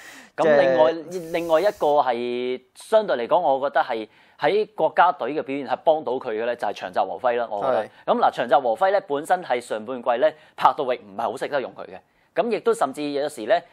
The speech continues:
Speaker 1: 係替補嘅時候咧，長澤和輝打個左中堅添，甚至。咁但係其實咧，佢打返一個中場中個，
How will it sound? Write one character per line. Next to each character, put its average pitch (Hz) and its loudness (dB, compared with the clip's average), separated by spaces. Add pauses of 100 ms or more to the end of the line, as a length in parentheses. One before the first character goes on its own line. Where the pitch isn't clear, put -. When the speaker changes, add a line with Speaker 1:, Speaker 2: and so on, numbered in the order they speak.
(140)
Speaker 1:
係 135 0
替 156 0
補 160 0
嘅 127 -8
時 104 -8
候 113 -2
咧， 160 0
長 117 -6
澤 120 2 (160)
和 175 2
輝 170 2
打 139 2
個 135 -4
左 113 -4
中 127 -8
堅 120 -10
添， 117 -14
甚 98 -14
至。 104 -12
咁 - -8
但 151 4
係 - -18
其 117 -6
實 143 0
咧， 190 -4
佢 139 -6
打 127 2
返 170 -4
一 151 -10
個 131 -6
中 175 -4
場 104 -8
中 156 -6
個， 139 -8